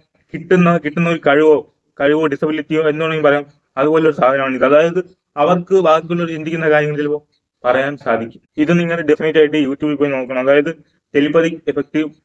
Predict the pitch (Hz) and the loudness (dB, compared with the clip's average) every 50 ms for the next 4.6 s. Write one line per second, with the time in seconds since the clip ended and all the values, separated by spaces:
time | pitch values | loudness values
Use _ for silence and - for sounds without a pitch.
0 | _ _ _ _ - - 151 151 147 151 151 147 139 135 135 135 139 139 139 139 | _ _ _ _ -4 2 2 4 4 4 0 -2 -4 -4 -2 -2 0 0 0 0
1 | 139 143 143 143 143 139 - _ _ _ _ _ - 135 135 131 143 143 139 131 | 0 0 0 0 -2 -4 -6 _ _ _ _ _ -6 -4 -4 -2 -2 -4 -2 -2
2 | 143 143 143 147 147 143 135 147 139 135 147 147 143 135 143 143 _ _ _ _ | -2 0 2 2 2 2 2 2 0 0 0 -4 -4 -6 -6 -10 _ _ _ _
3 | _ - 160 - 185 185 - - 190 196 196 190 185 185 180 180 170 165 170 170 | _ -12 -4 -2 0 0 0 -2 -4 -2 -2 0 0 0 2 2 2 2 2 0
4 | 170 165 160 160 165 160 156 160 151 143 123 113 | -2 -2 -2 0 0 0 0 0 0 0 -2 -2